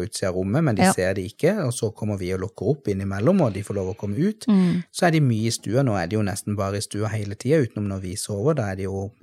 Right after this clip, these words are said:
Speaker 1: på hunderommet.
Speaker 2: Mm.
Speaker 1: Men resten av dagen så er de i stua, og vi gjør forskjellige ting i huset, men vi har grind inn til stua og et avgrenset område der. Så når vi går ut og henter ved, eller vi skal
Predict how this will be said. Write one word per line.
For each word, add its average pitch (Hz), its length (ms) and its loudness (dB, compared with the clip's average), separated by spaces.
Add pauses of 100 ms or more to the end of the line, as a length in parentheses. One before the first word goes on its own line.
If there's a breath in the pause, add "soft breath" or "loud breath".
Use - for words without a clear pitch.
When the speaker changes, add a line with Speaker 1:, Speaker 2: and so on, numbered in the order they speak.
Speaker 1:
på 110 160 -2
hunderommet. 110 440 0
Speaker 2:
Mm. 208 440 8
Speaker 1:
Men 120 300 2 (400 loud breath)
resten 117 300 0
av 147 200 4
dagen 110 260 2
så 113 200 -2
er - 40 -2
de 104 240 -2
i 95 40 -4
stua, 123 440 0
og 110 640 2 (440 soft breath)
vi 110 100 4
gjør 98 160 6
forskjellige 117 420 0
ting 110 180 0
i 107 40 0
huset, 104 300 -4
men 190 160 4
vi 143 80 4
har 117 140 0
grind 113 380 0
inn 113 120 2
til 110 120 -2
stua 107 440 0
og 104 120 4
et - 220 -6
avgrenset 107 560 -2
område 98 760 -4
der. 175 220 2 (340 soft breath)
Så - 140 -10
når 170 80 4
vi 113 140 2
går 104 160 4
ut 95 120 -6
og 101 60 -4
henter 98 240 -4
ved, 143 400 4
eller 85 200 0
vi 80 120 -6
skal 85 560 -4